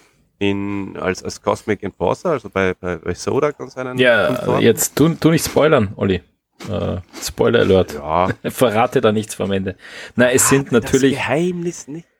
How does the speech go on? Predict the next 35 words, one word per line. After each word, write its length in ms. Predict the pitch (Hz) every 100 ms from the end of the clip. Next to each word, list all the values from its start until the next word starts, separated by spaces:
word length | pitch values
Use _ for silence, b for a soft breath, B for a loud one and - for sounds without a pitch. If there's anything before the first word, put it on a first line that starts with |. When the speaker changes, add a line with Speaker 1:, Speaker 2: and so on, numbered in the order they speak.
| _ _ _
Speaker 2:
Es, 220 | - 117
es 220 | - 113
ist 220 | 131 127 127
die, 280 | 123 120 120
äh, 300 | 120 123 113
die 140 | 123
Rutsche 340 | 110 165 -
gelegt, 480 | 151 120 107 139 -
ja, 160 | 104 117
für 160 | - 101
weitere 360 | 95 - 117
Staffeln, 720 | 107 - 101 - 110 107 101 - _
aber 520 | 92 95 95 98 90 -
ja, 200 | 90 87
wir 200 | 90 104
haben 140 | 101 101
noch 140 | 98
nichts 220 | 104 98
gehört, 360 | - 95 101 107
oder? 280 | 107 120 107
Weder 220 | 107 117
Mattel 360 | 117 113 - 113
noch 180 | 120 -
Netflix 460 | 113 - 120 113
hat 140 | 113 -
bei 80 | 110
uns 120 | 101
angerufen, 680 | 98 110 110 107 107 95 - -
äh, 300 | 98 98 98
die 160 | 98 95
haben 80 |
uns 140 | 98 98
noch 140 | 98
nicht 160 | 101 104
informiert. 440 | 101 95 95 101